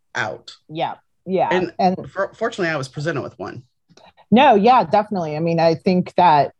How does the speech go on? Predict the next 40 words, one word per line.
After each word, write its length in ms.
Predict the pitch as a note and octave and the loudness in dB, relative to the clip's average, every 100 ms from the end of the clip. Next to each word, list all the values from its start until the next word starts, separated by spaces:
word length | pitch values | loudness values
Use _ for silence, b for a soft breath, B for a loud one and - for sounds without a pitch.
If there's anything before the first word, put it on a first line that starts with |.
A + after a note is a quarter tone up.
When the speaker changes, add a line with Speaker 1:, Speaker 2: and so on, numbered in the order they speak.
| - - | -20 -4
Speaker 2:
when 180 | E3 E3 | 0 2
I 80 | |
started 340 | F#3+ A3 G3 F#3+ | 4 4 4 4
seeing 200 | F3 D#3 | 2 4
writing 320 | D#3+ D#3+ D#3 | 4 4 2
on 100 | C#3+ | 0
the 60 | C#3 | 2
wall 320 | D3 D3+ C#3+ | 4 4 4
of 80 | C3+ | 0
finances 840 | - C#3 C#3+ D3 D#3 D#3 D3 C#3+ C3+ | -2 -4 -2 -4 -2 0 0 0 -6
and 120 | C3+ | -14
just 200 | D#3+ - | -12 -4
some 160 | F#3 F#3 | 0 2
things 260 | D#3 D3 | 0 0
that 120 | C3+ B2 | 2 4
were 100 | C#3+ | 6
happening 460 | C3 C3+ C3+ C3 | 4 2 -2 -4
that 240 | B2+ B2+ - | -4 -4 -4
should 260 | - E3+ D#3+ | 0 0 4
not 200 | C#3 C3+ | 4 4
have 120 | B2+ | 4
been 120 | C3 | 0
happening, 600 | C#3 C3 - C3 B2+ B2+ _ b b b | 0 0 0 -2 -4 -6 _ b b b
um, 440 | F3+ D3+ B2+ A#2 - | 4 6 4 0 -6
you 100 | D3+ | 0
know, 140 | D#3+ | 2
I 80 | C#3 | 2
started 400 | - F#3 F3 D#3 | 2 2 2 2
looking 320 | D3 D3 C#3+ | 0 -2 -2
for 560 | C#3 D3 C#3+ C#3+ C3+ - - - | 2 4 4 4 2 0 -8 -8
another 400 | D3+ D#3 C#3+ D3 | 0 2 2 2
job. 260 | F3 G3 | 4 4
And 200 | F3 E3 | 2 -2
truthfully, 400 | - F4 - A#3+ F3+ | -4 -4 2 4 6
I 80 | |
landed 420 | E3+ F3+ G3+ B3 D#3+ | 4 2 4 2 2
a 60 | |
job 280 | D3 D#3 E3 - | 2 2 2 0
fairly 300 | D3+ C#3+ C3+ | -4 -4 -4
quickly. 500 | E3+ - G2+ D2 | -6 -4 -4 -6